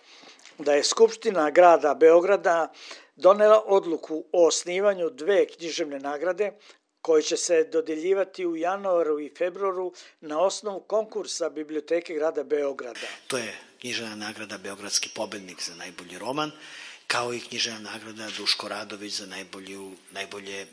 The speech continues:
Speaker 2: najbolji roman, ne, stvari roman, u stvari najbolje izdanje kad je u pitanju dečija,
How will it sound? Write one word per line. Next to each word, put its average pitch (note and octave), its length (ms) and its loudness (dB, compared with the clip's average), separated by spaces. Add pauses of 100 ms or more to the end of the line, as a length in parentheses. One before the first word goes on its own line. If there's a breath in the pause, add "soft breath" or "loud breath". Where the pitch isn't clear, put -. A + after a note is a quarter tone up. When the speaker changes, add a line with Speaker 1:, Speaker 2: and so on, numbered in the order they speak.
(200)
Speaker 2:
najbolji G#2 460 -14
roman, G#2 280 -12
ne, G2+ 140 -16
stvari G#2 260 -6
roman, G#2+ 280 -12
u F2+ 40 -10
stvari G2 220 -10
najbolje G2+ 340 -14
izdanje G2 380 -14
kad G2+ 160 -12
je - 160 -14
u - 100 -18
pitanju G#2+ 360 -14
dečija, G2 440 -2